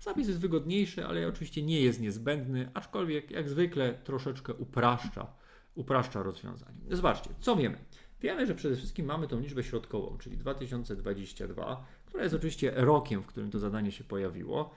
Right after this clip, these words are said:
w którym wystąpiło. Zobaczcie, ta liczba jest podzielna przez trzy. Dlaczego? No bo suma jej cyfr jest równa sześć, prawda? Dwa, zero,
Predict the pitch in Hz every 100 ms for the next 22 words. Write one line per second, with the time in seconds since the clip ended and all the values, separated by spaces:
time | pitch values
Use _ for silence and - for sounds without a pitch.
0 | - - - 107 123 110 104 - 101 170
1 | 123 180 202 175 214 202 233 226 196 175
2 | 170 165 123 101 90 - - - - -
3 | 330 359 247 254 - 359 240 - 208 196
4 | 139 135 131 135 320 302 262 110 104 131
5 | 139 - - - - - - - 131 143
6 | 127 147 127 127 127 127